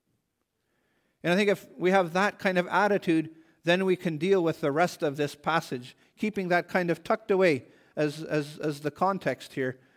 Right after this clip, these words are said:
We walk in the flesh. When we,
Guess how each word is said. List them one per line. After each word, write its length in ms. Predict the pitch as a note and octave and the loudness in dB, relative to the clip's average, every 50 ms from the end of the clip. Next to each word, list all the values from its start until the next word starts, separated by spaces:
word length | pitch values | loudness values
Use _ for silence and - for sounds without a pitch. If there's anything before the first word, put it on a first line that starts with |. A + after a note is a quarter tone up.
| _ - | _ -2
We 120 | C#3 D#3 | 0 0
walk 300 | D3 C#3+ E3+ G3+ G3+ - | 2 2 2 2 2 0
in 120 | F3 D#3 D3 | -2 -6 -6
the 60 | C3+ | -6
flesh. 500 | - - D3 C3 A#2 - - - - _ _ _ _ _ _ _ _ _ _ _ _ _ _ _ _ _ _ _ _ _ _ _ _ _ _ _ _ _ _ _ _ _ _ _ _ _ _ _ _ _ - | -6 -4 -4 -4 -4 -6 -14 -20 -20 _ _ _ _ _ _ _ _ _ _ _ _ _ _ _ _ _ _ _ _ _ _ _ _ _ _ _ _ _ _ _ _ _ _ _ _ _ _ _ _ _ -2
When 200 | - G#3 C4 C#4+ | 2 2 2 4
we, 280 | C4 B3+ B3+ A3 - | 4 2 2 0 -4